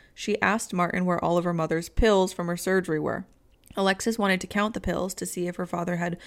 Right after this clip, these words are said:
been over-medicating or mixing the medications. At first, Martin said, quote,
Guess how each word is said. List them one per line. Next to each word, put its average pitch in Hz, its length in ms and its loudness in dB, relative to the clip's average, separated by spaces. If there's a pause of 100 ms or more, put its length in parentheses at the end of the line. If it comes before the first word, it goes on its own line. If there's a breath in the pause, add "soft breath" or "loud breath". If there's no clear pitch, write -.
(320 loud breath)
been 185 180 4
over-medicating 180 960 2
or 170 100 0
mixing 185 400 -2
the 185 60 2
medications. 175 880 -2 (500 soft breath)
At 185 160 4
first, 226 640 0
Martin 196 320 2
said, 170 260 -2
quote, - 400 0